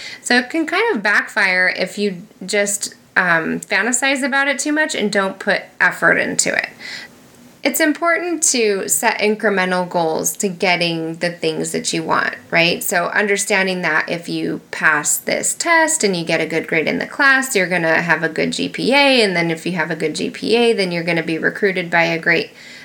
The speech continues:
top firm, and you're gonna be able to have a higher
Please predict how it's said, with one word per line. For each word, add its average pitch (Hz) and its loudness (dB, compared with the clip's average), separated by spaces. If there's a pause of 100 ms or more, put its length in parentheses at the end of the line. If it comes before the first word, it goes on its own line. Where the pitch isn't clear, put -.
top - 0
firm, 233 4 (560)
and 170 0 (180)
you're 175 -2
gonna 165 0
be 175 0
able 165 2
to 170 -2
have 156 2 (220)
a - 2
higher 165 2